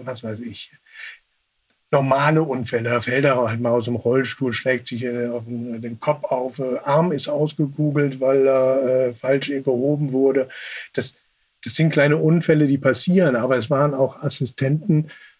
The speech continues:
und Assistentinnen, die waren einfach völlig überfordert. Der hat Nächte, ähm, oder, äh, ganze, ganze Nacht im Badezimmer, auf dem Flur, auf dem Boden gelegen, Angst und Panik gehabt, dass er da sterben würde. Und die Assistentin, die damals da war, die hat sich einfach, ähm, nicht,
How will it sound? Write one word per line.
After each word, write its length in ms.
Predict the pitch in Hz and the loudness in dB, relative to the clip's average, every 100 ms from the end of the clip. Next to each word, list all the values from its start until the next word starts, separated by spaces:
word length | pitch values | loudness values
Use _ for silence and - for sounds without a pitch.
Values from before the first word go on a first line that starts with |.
| _ | _
und 160 | 196 135 | -4 -2
Assistentinnen, 680 | - 156 - 151 135 151 135 | -2 -4 0 0 2 2 2
die 100 | 135 | 2
waren 260 | 139 143 | 2 2
einfach 240 | 143 117 - | -2 -4 -2
völlig 280 | 165 147 156 | 0 0 2
überfordert. 680 | 143 139 202 226 156 113 | 0 0 0 2 2 0
Der 260 | 131 131 127 | -4 -4 -2
hat 200 | 143 - | -4 -4
Nächte, 720 | 147 156 196 - 175 170 160 | 0 2 0 0 2 2 0
ähm, 360 | 143 143 139 - _ _ - | 0 -2 -2 -10 _ _ -14
oder, 160 | 147 | -10
äh, 260 | 160 151 151 | -8 -6 -8
ganze, 460 | 165 165 185 - 214 | -4 -2 -4 -6 -8
ganze 280 | 160 156 170 | -8 -4 0
Nacht 380 | 170 196 - | 0 -2 -4
im 240 | 240 160 160 - | -4 -4 -4 -4
Badezimmer, 640 | 160 196 208 185 190 180 | -2 0 0 0 0 2
auf 100 | 165 | 2
dem 140 | 151 | -2
Flur, 420 | 156 - 190 233 185 | -4 -2 2 2 0
auf 80 | |
dem 140 | 147 147 | 0 0
Boden 360 | 196 247 214 | 2 4 4
gelegen, 540 | 160 151 170 180 196 196 - - - - _ _ - | 4 4 4 4 2 0 -14 -18 -18 -20 _ _ -4
Angst 300 | 202 226 - | 0 0 0
und 140 | 185 151 | -2 2
Panik 340 | 190 214 185 | 2 4 4
gehabt, 320 | 175 185 - | 2 0 0
dass 140 | 170 160 | 0 2
er 60 | |
da 120 | 156 | 0
sterben 600 | 135 - 185 208 196 156 | -2 0 2 4 2 2
würde. 440 | 139 151 160 190 190 _ _ _ _ - | 2 2 4 2 -2 _ _ _ _ 0
Und 400 | 165 160 - - _ _ - - - | 2 2 0 -12 _ _ -20 -20 -8
die 100 | 196 | -6
Assistentin, 680 | 170 139 175 - 147 160 185 | -4 -6 -6 -4 -4 -2 0
die 120 | 170 | 0
damals 360 | 175 165 170 165 | 0 0 -2 -2
da 160 | 170 | -4
war, 80 | 170 | -4
die 100 | 156 | -4
hat 180 | 127 123 | -6 -8
sich 200 | 120 123 | -10 -8
einfach, 400 | 123 113 143 - | -8 -4 -4 -2
ähm, 240 | 143 135 | -4 -4
nicht, 320 | 135 131 - | -4 -6 -8